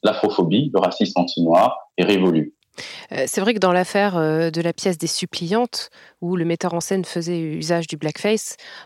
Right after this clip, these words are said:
Speaker 2: on a opposé en fait la tradition en disant : « Oui, mais, euh, les, les,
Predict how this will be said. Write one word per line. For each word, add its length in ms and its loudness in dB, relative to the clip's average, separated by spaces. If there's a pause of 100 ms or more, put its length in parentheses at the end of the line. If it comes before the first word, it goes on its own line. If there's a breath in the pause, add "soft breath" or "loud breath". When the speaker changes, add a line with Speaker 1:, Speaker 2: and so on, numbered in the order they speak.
Speaker 2:
on 140 0
a 100 6
opposé 500 2
en 60 2
fait 240 -4
la 100 2
tradition 680 -4
en 40 -2
disant : « 300 -4
Oui, 200 0
mais, 220 -2
euh, 120 -6 (440 loud breath)
les, 360 -6
les, 600 -8